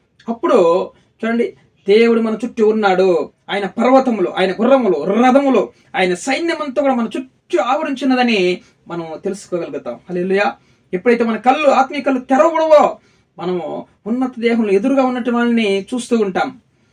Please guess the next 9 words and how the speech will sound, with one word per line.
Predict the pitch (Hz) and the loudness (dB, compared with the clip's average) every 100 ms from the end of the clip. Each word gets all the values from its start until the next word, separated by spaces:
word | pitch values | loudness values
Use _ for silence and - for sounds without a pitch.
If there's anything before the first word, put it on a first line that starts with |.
| _ _ | _ _
వాళ్ళ | 151 190 220 | 0 2 4
సైన్యాన్ని, | 226 262 294 302 285 262 - _ _ _ - | 2 0 -2 0 0 -2 -6 _ _ _ -4
శత్రువుని | 277 233 339 294 | -2 -2 -2 -2
మనం | 254 233 | -2 -2
చూసినప్పుడు, | 294 277 254 240 208 - _ 180 | -6 -6 -6 -4 -4 -8 _ -8
మన | 196 | -4
సమస్యలను | 262 302 320 349 262 | -2 -2 -2 -2 -2
చూసినప్పుడు | 285 277 269 262 202 - _ - | -4 -6 -2 0 0 -4 _ -12
మనం | 185 | -10